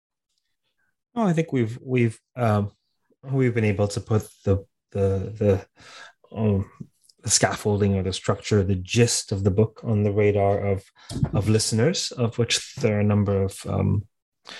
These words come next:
uh, there's surprisingly <laughs> a number of downloads monthly for the podcast. Um, and the listeners vary between lifelong learners, um, uh, Hindus wanting to learn more about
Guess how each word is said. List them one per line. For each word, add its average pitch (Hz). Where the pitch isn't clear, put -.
uh, 98
there's 113
surprisingly 127
<laughs> -
a 139
number 131
of 101
downloads 107
monthly 104
for 107
the 101
podcast. 139
Um, 98
and 117
the 117
listeners 113
vary 101
between 98
lifelong 101
learners, 151
um, 98
uh, 113
Hindus 120
wanting 104
to 107
learn 98
more 101
about 92